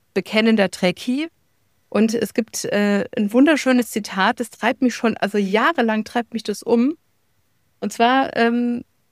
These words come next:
sind die da mal wieder auf einem Planeten gelandet, was da halt so passiert bei denen an so einem Donnerstag.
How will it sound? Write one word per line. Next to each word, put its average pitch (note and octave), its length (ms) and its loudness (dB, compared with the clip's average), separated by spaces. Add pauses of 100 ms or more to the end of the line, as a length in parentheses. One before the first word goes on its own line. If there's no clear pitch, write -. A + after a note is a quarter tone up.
(880)
sind F#3+ 160 -12
die F3+ 80 -10
da F#3 100 2
mal F#3+ 160 4
wieder G3 160 2
auf - 140 -4
einem F#3+ 140 -4
Planeten A3 420 2
gelandet, A#3+ 400 2
was G3 100 -4
da G3 120 -4
halt F#3 140 -2
so F#3+ 80 -6
passiert A3 420 -4
bei A3+ 100 2
denen A#3 260 4
an G#3 140 0
so G#3+ 60 -2
einem G#3+ 180 -4
Donnerstag. A3 480 -2